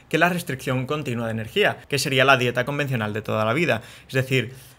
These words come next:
en mi experiencia, para la mayoría de personas es más difícil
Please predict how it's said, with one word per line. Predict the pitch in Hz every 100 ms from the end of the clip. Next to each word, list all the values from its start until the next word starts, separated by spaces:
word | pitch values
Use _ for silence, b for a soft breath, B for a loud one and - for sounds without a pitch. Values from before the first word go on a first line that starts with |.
| - -
en | 139 135 131 135
mi | 135
experiencia, | 135 135 131 185 233 214 151 147
para | 143 123
la | 123
mayoría | 123 123 123 185
de | 214
personas | 196 - 165 156 147 -
es | 147 156 - -
más | 135 143 170
difícil | 170 131 - 180 - 135